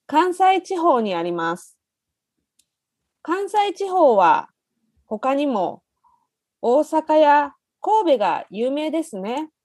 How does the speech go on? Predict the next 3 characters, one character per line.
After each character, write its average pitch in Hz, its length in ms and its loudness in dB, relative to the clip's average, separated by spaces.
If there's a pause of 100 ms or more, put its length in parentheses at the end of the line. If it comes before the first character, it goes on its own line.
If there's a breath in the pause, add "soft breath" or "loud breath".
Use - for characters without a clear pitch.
(2000)
京 403 240 2
都 269 120 4
は 175 360 4